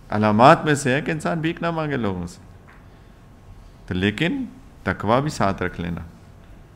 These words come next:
और अल्लाह ताला कहते हैं तक़वा इख्तियार करना, ए अकल वाले लोगो, अकल करो, अल्लाह की नाफरमानी मत करो, मेरे पास आने वाले हो। तो ये हज मबरूर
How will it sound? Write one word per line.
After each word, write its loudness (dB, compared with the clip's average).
और 0
अल्लाह 0
ताला -2
कहते -4
हैं -4
तक़वा -2
इख्तियार -4
करना, -4
ए -2
अकल -4
वाले -4
लोगो, -4
अकल -2
करो, 0
अल्लाह 0
की -4
नाफरमानी -4
मत -6
करो, -2
मेरे 2
पास 0
आने 2
वाले 0
हो। -4
तो -4
ये 4
हज 2
मबरूर -2